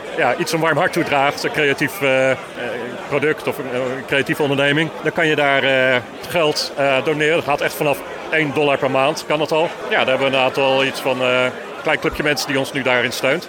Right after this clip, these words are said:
En, eh, ja, dat hopen we verder te laten groeien, zodat we in ieder geval wat, eh, onkosten kunnen dekken op die manier. En, eh, ja, dus W W W Patreon, Patreon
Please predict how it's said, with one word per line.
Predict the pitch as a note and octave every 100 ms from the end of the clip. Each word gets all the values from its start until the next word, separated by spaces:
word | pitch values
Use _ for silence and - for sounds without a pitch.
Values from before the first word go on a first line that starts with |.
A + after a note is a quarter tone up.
| -
En, | C#3+ C#3
eh, | C3+ C3 C3 C3
ja, | B2+
dat | C3
hopen | C3 B2 B2
we | -
verder | C#3 B2
te | C3+
laten | B2+ B2
groeien, | - D3+ C3
zodat | B2 C3+ -
we | C3
in | C3
ieder | C3+
geval | C#3 C3
wat, | B2+ B2+ B2+
eh, | A#2+ A#2+ - - - -
onkosten | D3 F3+ - D#3+
kunnen | D#3 C#3
dekken | C3+ B2+
op | B2+
die | B2+
manier. | A#2+ A2+ G#2+ G#2+
En, | G#2
eh, | G2+ G#2+ - - - - - - - - - - -
ja, | C3+
dus | G#2 -
W |
W | C3 C3 C3
W | B2+ A#2+ -
Patreon, | F3+ D#3+ - E3+ D#3 C#3 C3+ - - - - - - -
Patreon | F3 C#3+ - E3 E3+ E3